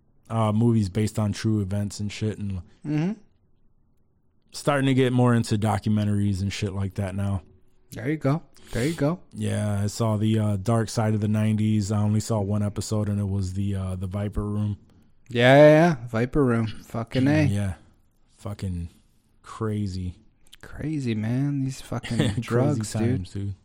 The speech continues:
Speaker 1: Yeah, crazy, crazy. Well, uh, you know, just, like, how shit was back then.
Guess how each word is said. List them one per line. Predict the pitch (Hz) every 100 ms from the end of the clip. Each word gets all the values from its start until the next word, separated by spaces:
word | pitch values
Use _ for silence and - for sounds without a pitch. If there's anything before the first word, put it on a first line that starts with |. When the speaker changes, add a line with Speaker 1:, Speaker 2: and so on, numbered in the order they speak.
| _ _ _ _ _
Speaker 1:
Yeah, | 110 107
crazy, | - 135 139 131
crazy. | 113 117 113 113
Well, | 135 170 151 139
uh, | 160
you | 165 190
know, | 147 120
just, | 131 131 -
like, | 120 113 92
how | - 117
shit | - 120
was | 107 113
back | 104 113 110
then. | 113 113 113 104 90